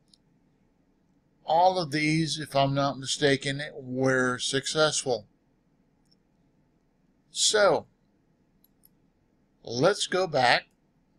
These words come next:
and let's take a look at what they're going to do to sell you on the idea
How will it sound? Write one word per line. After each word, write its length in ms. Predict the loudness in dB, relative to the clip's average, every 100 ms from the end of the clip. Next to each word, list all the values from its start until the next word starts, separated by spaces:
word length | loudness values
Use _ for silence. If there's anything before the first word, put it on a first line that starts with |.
| _ _ _ _ _ _ _ _ _ _ _ _ _ _ _ _ _ _ _ _ _ _ _ _ _ _ _ _ -10
and 200 | -8 -6
let's 260 | -6 -4 -4
take 320 | -2 -2 0
a 40 |
look 340 | 2 2 0 -2
at 420 | 2 4 4 0
what 340 | 0 2 2 2
they're 220 | 0 0
going 340 | 2 2 0
to 120 | -2 -6
do 320 | -2 0 0
to 160 | -2
sell 500 | -2 -2 0 2 4
you 360 | 2 0 -4 -4
on 380 | 0 0 0 -4
the 140 | -6
idea 720 | -4 -2 0 2 4 6 4